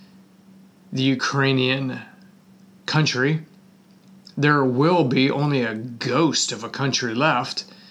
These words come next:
Uh, that's not going to be a very viable nato partner. He's achieved his goal. And so he's not cornered. He's, he's not dying of cancer. He's not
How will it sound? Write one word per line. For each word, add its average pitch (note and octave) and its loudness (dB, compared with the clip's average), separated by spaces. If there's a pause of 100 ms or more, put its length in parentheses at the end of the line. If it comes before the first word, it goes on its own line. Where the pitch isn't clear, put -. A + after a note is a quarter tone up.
(580)
Uh, - -8 (960)
that's C#3+ 0
not C3 0
going C3+ 0
to B2 2
be C3 2
a A#2+ -4
very B2+ 0
viable B2+ 0
nato B2+ 0
partner. A#2+ -4 (340)
He's D#3 0
achieved D#3 0
his A2+ -2
goal. A2+ -6 (1120)
And C#3 -2
so D3+ 2
he's C#3+ 2
not D#3+ 0 (120)
cornered. B2+ -2
He's, B2 -2 (240)
he's B2 -6
not C3 0
dying A#2 -2
of C3 -4
cancer. C3 0
He's A#2 -4
not B2 0